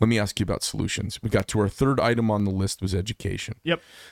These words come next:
Speaker 1: Chat with me a little bit about education and what you wanna do. I mean, I think we all kind of know probably where you're at. If, uh, if, uh,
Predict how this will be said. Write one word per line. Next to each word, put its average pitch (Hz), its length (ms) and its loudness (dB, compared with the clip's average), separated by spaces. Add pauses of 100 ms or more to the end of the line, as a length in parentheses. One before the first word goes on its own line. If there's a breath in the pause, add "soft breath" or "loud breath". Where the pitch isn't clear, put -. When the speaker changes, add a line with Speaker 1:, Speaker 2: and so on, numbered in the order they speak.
(100 loud breath)
Speaker 1:
Chat 117 200 6
with 104 140 -2
me 117 120 6
a 110 60 4
little 110 220 2
bit 113 100 2
about 104 240 2
education 101 580 0
and 98 100 2
what 101 160 2
you 110 100 2
wanna 104 280 2
do. 95 320 0
I 104 100 0
mean, 107 320 2 (260 loud breath)
I - 60 4
think - 240 0
we 123 100 4
all 117 160 6
kind 113 220 2
of 107 100 2
know 107 280 4
probably 101 500 0
where 107 220 2
you're 107 160 2
at. 107 220 2 (100)
If, - 200 -2
uh, 98 300 4
if, - 240 0
uh, 98 160 2